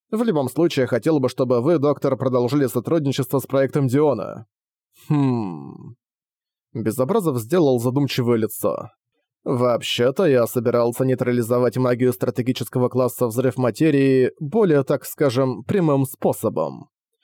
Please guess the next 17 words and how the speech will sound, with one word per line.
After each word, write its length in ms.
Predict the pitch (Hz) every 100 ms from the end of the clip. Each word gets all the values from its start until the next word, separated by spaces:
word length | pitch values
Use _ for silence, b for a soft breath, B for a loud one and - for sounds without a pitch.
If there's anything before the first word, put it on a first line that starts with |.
| b b b
«Доктор!» 800 | 123 113 185 208 165 131 101 110 _ _ _ _
«Но 240 | 160 147 131
если 380 | 123 123 131
мистер 360 | 120 123 - 117
Кларк 340 | 123 123 117
так 200 | - 120
настаивает, 800 | 135 123 - 190 165 139 143 139
то 160 | - 240
я 160 | 165 139
некоторое 480 | 139 135 135 123
время 320 | 113 120 147 208
молча 420 | 131 117 110 160
понаблюдаю». 840 | 139 127 120 110 110 78 - - - _ _ _ _ _ _
«Благодарю. 880 | - 110 117 139 147 143 127 78 60 - _ _ _ _ -
Как 360 | 110 113 165
и 60 | 165
ожидалось», 880 | 127 117 139 113 90 67 - -